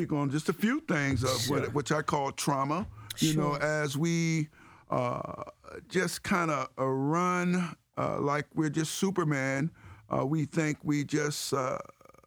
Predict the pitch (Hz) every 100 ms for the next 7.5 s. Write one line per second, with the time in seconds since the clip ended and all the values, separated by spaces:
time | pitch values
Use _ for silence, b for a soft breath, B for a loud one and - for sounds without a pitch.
0 | - 110 - 117 B B - 208 175 123
1 | 160 151 180 196 160 143 143 139 143 147
2 | 147 165 156 127 160 156 147 139 127 123
3 | - 147 143 - 143 139 143 180 - 120
4 | 110 - B B B - - 53 50 50
5 | - - - _ - - 139 131 143 139
6 | 147 190 202 160 160 143 139 131 135 143
7 | 185 - 156 143